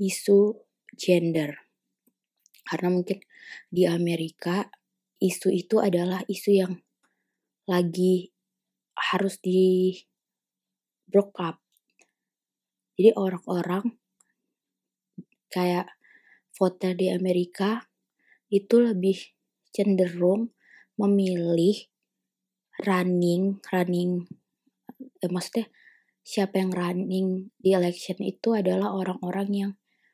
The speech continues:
mungkin mewakili orang-orang yang minoritas. Jadi orang-orang yang minoritas seperti, you know lah ya, kayak people with color, terus,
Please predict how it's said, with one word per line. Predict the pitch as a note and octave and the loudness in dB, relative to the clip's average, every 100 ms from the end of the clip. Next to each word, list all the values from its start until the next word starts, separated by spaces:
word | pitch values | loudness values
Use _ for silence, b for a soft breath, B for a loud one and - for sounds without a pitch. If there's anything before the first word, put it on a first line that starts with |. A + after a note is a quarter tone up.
| _ - | _ 0
mungkin | G#3 A#3 A3+ - F#3 G3+ G#3 _ _ _ _ _ - | 4 4 2 -2 -2 -2 -6 _ _ _ _ _ -2
mewakili | G3 G3 F#3+ F#3 - F#3+ A3 - | 0 2 0 -4 -2 2 2 0
orang-orang | F#3+ F#3 F#3 G3 G#3+ | -4 -4 -4 -4 0
yang | G#3 | 0
minoritas. | G3 F#3+ F#3+ G3 F#3+ D#3+ - - _ _ _ _ _ _ _ _ _ _ _ _ _ | 0 0 -2 -6 -8 -12 -14 -20 _ _ _ _ _ _ _ _ _ _ _ _ _
Jadi | F#3 G#3+ | 0 2
orang-orang | G3 F#3 F3+ F#3 F3+ | 2 0 -2 -2 -2
yang | |
minoritas | F3+ F3 F3+ F3+ F#3+ G#3 - - _ | -2 -2 -4 -4 -4 -4 -6 -16 _
seperti, | _ - - - - F3 F3 E3+ - _ _ _ _ _ _ _ _ _ _ _ _ - | _ -18 -10 -10 -6 -4 -2 -4 -10 _ _ _ _ _ _ _ _ _ _ _ _ -4
you | F3+ | 0
know | E3+ F3 F3+ F3+ | 0 0 0 0
lah | E3 | -2
ya, | E3 E3 F3+ - _ _ _ _ | -2 -4 -6 -10 _ _ _ _
kayak | - D#3+ D#3+ E3+ - _ - | -14 -10 -8 -10 -14 _ -6
people | F#3 F3 | -2 2
with | E3+ F3 | 2 0
color, | F3+ F#3 G3 F3 F3 F3+ _ b b b _ _ _ _ _ - | 0 2 2 0 -2 -6 _ b b b _ _ _ _ _ -14
terus, | - F3 - | -8 -8 -8